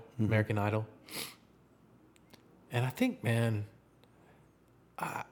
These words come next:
Speaker 2: I, I think I relate so well to that show because, I mean, we all have dreams, right? We all grow up in, in homes with, it doesn't matter what home you're, if you're in a,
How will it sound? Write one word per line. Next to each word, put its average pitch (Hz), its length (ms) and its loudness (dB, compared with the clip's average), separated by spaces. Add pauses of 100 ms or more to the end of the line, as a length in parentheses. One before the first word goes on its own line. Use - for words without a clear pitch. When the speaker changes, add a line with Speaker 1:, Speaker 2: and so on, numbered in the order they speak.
(520)
Speaker 2:
I, - 180 -4
I 107 80 0
think 180 240 2
I 143 60 6
relate 113 460 4
so 135 220 4
well 127 260 6
to 123 120 2
that 110 180 2
show 117 300 4
because, 110 680 2 (280)
I - 40 -2
mean, 120 160 2
we 120 120 4
all 139 120 6
have 120 180 2
dreams, 110 420 0
right? 107 260 0 (480)
We 117 120 2
all 113 340 2 (100)
grow 110 320 4
up 117 220 2
in, 107 260 -2 (120)
in 113 100 -2
homes 107 580 2
with, 104 340 -2 (520)
it 135 120 2
doesn't 214 300 6
matter 147 240 8
what 127 220 6
home 131 340 4
you're, 113 200 4
if 120 260 0
you're 170 200 6
in 226 80 6
a, 123 120 4